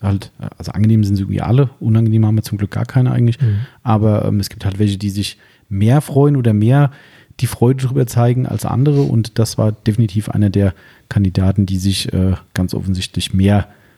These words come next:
Speaker 1: gefreut haben als andere oder das
Speaker 2: Ja.
Speaker 1: mehr gezeigt haben, sagen wir mal so.
Speaker 2: Genau,
Speaker 1: Ich glaub,
Speaker 2: dieses
Speaker 1: freuen
Speaker 2: mehr,
Speaker 1: tun
Speaker 2: mehr
Speaker 1: sich uns
Speaker 2: gezeigt
Speaker 1: alle,
Speaker 2: haben,
Speaker 1: ne?
Speaker 2: ja.
Speaker 1: Das, das ist halt für uns halt schon schön, ne? Also ich glaub, das ist so für jeden Aufbereiter so das Ding, wenn du ein Auto abgibst und jemand sagt dann nachher,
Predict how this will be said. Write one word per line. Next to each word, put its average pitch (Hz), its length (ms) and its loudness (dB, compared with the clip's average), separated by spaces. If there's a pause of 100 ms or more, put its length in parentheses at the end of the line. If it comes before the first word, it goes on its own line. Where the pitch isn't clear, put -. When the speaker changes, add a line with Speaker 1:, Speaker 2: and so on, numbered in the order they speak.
(260)
Speaker 1:
gefreut - 400 -2
haben 95 200 0
als 87 100 -2
andere 104 280 0
oder 92 180 2
das 104 160 0
Speaker 2:
Ja. - 60 -10
Speaker 1:
mehr 92 120 2
gezeigt 92 380 -2
haben, 85 160 0
sagen 82 160 0
wir - 20 2
mal 80 160 0
so. 82 240 0
Speaker 2:
Genau, 113 140 2
Speaker 1:
Ich 104 80 0
glaub, 101 80 -2
Speaker 2:
dieses 85 100 -4
Speaker 1:
freuen - 200 -2
Speaker 2:
mehr, 110 40 0
Speaker 1:
tun 117 100 0
Speaker 2:
mehr 117 100 2
Speaker 1:
sich 117 80 0
uns - 120 -2
Speaker 2:
gezeigt 95 220 -4
Speaker 1:
alle, 113 60 -2
Speaker 2:
haben, 98 100 -2
Speaker 1:
ne? 92 80 0
Speaker 2:
ja. 117 140 -6
Speaker 1:
Das, - 200 -8
das - 220 -2
ist 120 100 2
halt 131 140 4
für - 80 0
uns 131 180 2
halt 127 140 2
schon 127 160 2
schön, 131 260 2
ne? 87 240 -2
Also 95 140 -2
ich 92 100 -6
glaub, - 240 -4
das 104 220 -4
ist 113 80 -6
so 117 100 -4
für - 160 -6
jeden 104 180 2
Aufbereiter 107 520 2
so 101 100 0
das 104 160 -4
Ding, 107 180 2
wenn 104 60 4
du 104 80 4
ein 98 60 0
Auto 113 260 -2
abgibst 101 400 -6
und 101 60 -2
jemand 98 240 0
sagt - 180 -6
dann 98 80 0
nachher, 95 320 0